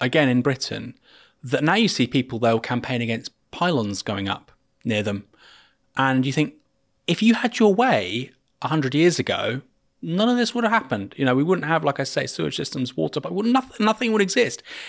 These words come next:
And it does feel that we've come to sort, some sort of, <sighs> maybe there'll be a catharsis and people realize it's completely i-, idiotic, an idiotic way to run society.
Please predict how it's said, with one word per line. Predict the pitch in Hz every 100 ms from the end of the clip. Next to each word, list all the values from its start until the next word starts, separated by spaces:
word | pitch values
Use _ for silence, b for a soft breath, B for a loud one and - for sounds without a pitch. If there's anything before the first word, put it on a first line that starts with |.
| B B
And | 190
it |
does | 202 214
feel | - 262 202
that | 180 - -
we've | 165 165 -
come | 214 254 254
to | -
sort, | - 185 175 180 175
some | - 170
sort | - 156
of, | - B B B B B B B B B B B B B _ -
<sighs> | B B B B B B
maybe | 240 254
there'll | 190
be | 165 160
a |
catharsis | 170 240 262 226 123
and | 120
people | 147 139
realize | 135 139 131
it's | 135
completely | 139 131 139 123
i-, | 143 147
idiotic, | 127 123 135 - 98 120
an |
idiotic | 120 120 - -
way | 113
to | 113 117
run | 110
society. | - - 170 196 - 107 117